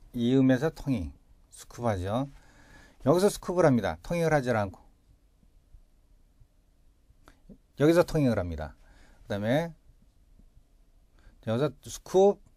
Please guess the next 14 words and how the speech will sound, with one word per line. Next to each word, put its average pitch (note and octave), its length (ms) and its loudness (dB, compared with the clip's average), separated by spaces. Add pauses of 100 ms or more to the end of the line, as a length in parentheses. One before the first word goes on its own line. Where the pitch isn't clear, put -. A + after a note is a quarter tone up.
(640)
그 - 40 -14
다음에 F#3 180 2
이 G3+ 200 6
음은 A#3 160 10
이제 E3 140 6
그 D3 180 2
박자상으로는 G3+ 800 6
이 C#3 160 4
마지막 B2+ 420 2
박자로 C3+ 540 0
그 C3 100 -2
이렇게 B2 400 0
돼 B2+ 160 0
있지만 A#2+ 460 0